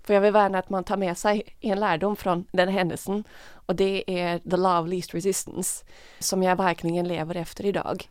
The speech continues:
Och jag tror att när man är väldigt ambitiös så tror man inte att det finns några limits. För att du lär dig och du är liksom tränad i, men bara kämpa på, kämpa på, kämpa på. Och jag har varit sån och jag är en kämpa, jag kämpar på hela tiden.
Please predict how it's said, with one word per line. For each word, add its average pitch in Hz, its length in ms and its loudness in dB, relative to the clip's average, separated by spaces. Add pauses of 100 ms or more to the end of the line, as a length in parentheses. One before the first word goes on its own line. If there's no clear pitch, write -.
Och 170 300 0
jag 185 160 -2
tror 175 240 -2
att 170 120 -6
när 180 120 -2
man 185 180 0
är 185 100 -2
väldigt 180 320 0
ambitiös 185 760 0 (260)
så 196 160 0
tror 196 280 4
man 185 180 0
inte 170 200 -2
att 156 60 -8
det 170 80 -2
finns 202 380 -4
några 180 200 -4
limits. 170 360 -4
För 175 80 -4
att 160 160 -6
du 180 100 0
lär 180 300 0
dig 180 200 0
och 170 80 -2
du 175 80 -6
är 180 40 -2
liksom 175 260 -4
tränad 170 400 -2
i, 175 80 -2
men 185 140 0
bara 196 220 2
kämpa 233 380 -4
på, 196 240 -4
kämpa 202 340 -8
på, 180 220 -10
kämpa 180 320 -8
på. - 320 0 (720)
Och 196 300 8
jag 202 200 10
har 196 140 6
varit 202 420 4
sån 180 320 2
och 196 120 2
jag 190 140 4
är 180 400 -2
en 185 160 2
kämpa, 180 380 0
jag 175 120 2
kämpar 175 260 -4
på 175 120 -4
hela 170 300 -4
tiden. 190 400 -4